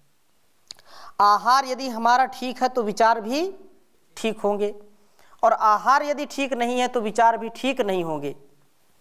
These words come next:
विचार ठीक नहीं है, संस्कार ठीक नहीं होंगे, व्यवहार हमारा ठीक नहीं होगा, और धीरे धीरे, धीरे धीरे हमारी ऐसी स्थिति हो जाती है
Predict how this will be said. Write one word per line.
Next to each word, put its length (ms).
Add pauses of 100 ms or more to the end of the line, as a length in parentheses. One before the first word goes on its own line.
(680)
विचार 380
ठीक 280
नहीं 240
है, 260 (300)
संस्कार 480
ठीक 280
नहीं 160
होंगे, 240
व्यवहार 420
हमारा 260
ठीक 280
नहीं 160
होगा, 380 (520)
और 120
धीरे 500
धीरे, 340
धीरे 360
धीरे 680 (320)
हमारी 520 (140)
ऐसी 840 (640)
स्थिति 400
हो 240
जाती 420
है 380